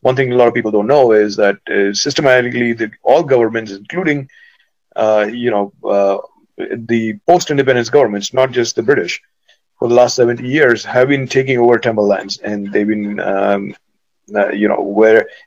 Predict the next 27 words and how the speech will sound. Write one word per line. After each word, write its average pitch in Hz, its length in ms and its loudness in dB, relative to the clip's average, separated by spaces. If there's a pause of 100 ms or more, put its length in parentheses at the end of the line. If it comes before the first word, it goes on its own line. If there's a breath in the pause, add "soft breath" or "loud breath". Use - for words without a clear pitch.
(120)
again, 127 260 2
that 120 140 6
is 113 120 2
specifically 160 420 2
because 135 240 4
Hindu 160 200 2 (120)
temples 135 340 2
are 113 100 2 (100)
not 123 200 4
under 117 160 2
Hindu's 107 340 -6
control. 110 260 0 (680)
So, 131 360 4 (520)
first 190 180 2
of 131 80 2
all, 113 140 4 (100)
what 147 140 4
can 202 140 2
we 170 60 0 (120)
do 165 80 4
to 147 100 4
f-, - 260 -12 (640)
take 175 140 0 (140)
back 135 200 4
the 123 160 -6
control 120 300 0 (100)
of 107 100 -6